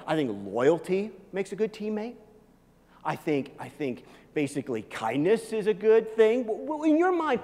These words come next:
what makes a good teammate? I want you to think about that. Now, here's what I want us to understand.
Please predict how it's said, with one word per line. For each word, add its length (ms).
what 320
makes 280
a 60
good 200
teammate? 400
I 60
want 240
you 80
to 60
think 300
about 400
that. 220
Now, 180
here's 220
what 140
I 80
want 320
us 160
to 120
understand. 680